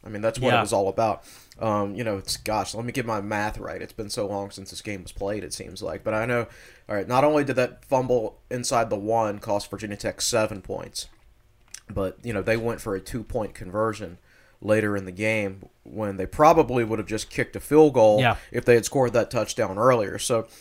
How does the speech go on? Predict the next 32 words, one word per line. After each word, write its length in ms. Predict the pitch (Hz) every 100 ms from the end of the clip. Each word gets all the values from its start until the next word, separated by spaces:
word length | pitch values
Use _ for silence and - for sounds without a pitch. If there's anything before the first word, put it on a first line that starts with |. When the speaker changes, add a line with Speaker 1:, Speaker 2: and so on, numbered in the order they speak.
| -
Speaker 1:
they 120 | 123
probably 420 | - 226 190 143
cost 380 | 127 151 139 -
themselves 460 | 110 - 131 117
ten 260 | - 113 107
points. 420 | 120 107 90 -
By, 220 | - 120
Speaker 2:
J 20 | 127
J 60 |
Speaker 1:
by, 200 | 113 127
Speaker 2:
threw 200 | 120 120
Speaker 1:
by 60 | 131
Speaker 2:
a 40 |
pick 380 | 120 - 131 -
in 160 | 135 123
Oklahoma 400 | 120 120 120 113
State 300 | - 113 -
territory. 440 | 117 113 110 113
Speaker 1:
Right. 300 | 127 101 -
Um, 360 | 120 113 110 95
so 260 | - 120
it 100 | 120
was 180 | 127 127
just, 320 | - 120 -
uh, 200 | 120 110
it 60 | 113
was 120 | 120
one 220 | 120 117
of 80 | 113
those 240 | 113 113 -
games 360 | 107 107 104
where, 440 | 107 107 101 101